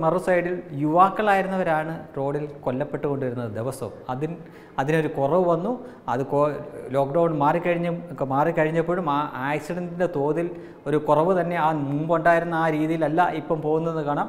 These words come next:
അങ്ങനെ ചില നല്ല കാര്യങ്ങൾ കൂടെ ഈ കോവിഡ്, ആ, കോ-, കോവിഡ് കൊണ്ട് മനുഷ്യനുണ്ടായിട്ടുണ്ട്. പിന്നെ കുറേ പാഠങ്ങൾ, ജീവിതശൈലിയിൽ ഉള്ള, ആ, മാറ്റങ്ങൾ, അതുകൊണ്ടുണ്ടാകുന്ന ദോഷങ്ങളും ഗുണങ്ങളും ഒക്കെ ഈ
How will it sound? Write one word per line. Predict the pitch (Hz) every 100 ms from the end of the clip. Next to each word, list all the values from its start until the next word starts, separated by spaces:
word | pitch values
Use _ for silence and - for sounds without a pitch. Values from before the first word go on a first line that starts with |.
| 131
അങ്ങനെ | 151 220 - -
ചില | 185 196 165
നല്ല | 160 170
കാര്യങ്ങൾ | 160 165 160 156
കൂടെ | 151 202 156
ഈ | 151 143
കോവിഡ്, | 143 156 185 - - - - -
ആ, | 135 135 67 - - 53 - - - - 156
കോ-, | 156 151
കോവിഡ് | 143 156 151
കൊണ്ട് | 147 135
മനുഷ്യനുണ്ടായിട്ടുണ്ട്. | 131 143 131 131 131 131 156 139
പിന്നെ | 151 -
കുറേ | 143 165 190 190
പാഠങ്ങൾ, | 135 147 139 104 - - - 135 117
ജീവിതശൈലിയിൽ | 127 139 143 - 139 147 156 151 147 147 143
ഉള്ള, | 131 131 131 - - - -
ആ, | 120 120
മാറ്റങ്ങൾ, | 131 143 151 156 127
അതുകൊണ്ടുണ്ടാകുന്ന | 135 131 131 135 131 131 131 120
ദോഷങ്ങളും | 135 - 165 175 135 123
ഗുണങ്ങളും | 151 202 214 180 - - 139
ഒക്കെ | 139 147 151 - -
ഈ | -